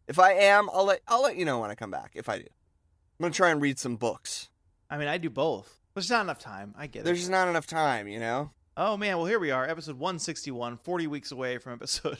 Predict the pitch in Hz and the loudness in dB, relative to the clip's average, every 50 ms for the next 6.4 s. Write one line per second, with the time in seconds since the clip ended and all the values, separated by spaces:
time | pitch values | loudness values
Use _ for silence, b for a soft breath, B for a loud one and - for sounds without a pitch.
0 | - _ _ - 196 - 170 151 147 143 143 139 143 139 139 135 139 139 135 135 | -12 _ _ -8 -8 -8 -8 -10 -8 -8 -6 -6 -4 -4 -4 -4 -4 -6 -8 -10
1 | 135 131 139 131 131 139 143 135 151 139 - 143 139 135 135 123 - 147 151 151 | -10 -8 -8 -8 -8 -10 -10 -10 -10 -10 -10 -8 -6 -6 -6 -6 -2 0 2 2
2 | 156 151 - - - _ _ _ _ _ _ _ _ _ _ _ _ _ _ - | 2 0 -4 -10 -16 _ _ _ _ _ _ _ _ _ _ _ _ _ _ -12
3 | - - - 202 175 151 151 151 139 135 - _ _ _ - 254 233 214 208 202 | -10 -8 -6 -6 -4 -2 0 0 0 -2 -4 _ _ _ -2 0 0 0 0 0
4 | 180 165 160 135 143 139 131 120 120 _ _ _ _ _ _ - 170 160 135 127 | 0 0 -2 -2 -2 -6 -6 -8 -12 _ _ _ _ _ _ -10 -10 -8 -6 -6
5 | 120 117 110 - 117 113 113 110 110 110 110 107 110 110 110 110 107 113 113 - | -6 -6 -8 -8 -10 -10 -8 -8 -10 -10 -12 -12 -12 -12 -10 -10 -10 -10 -10 -12
6 | - 113 117 - - 110 107 | -12 -14 -14 -14 -14 -16 -16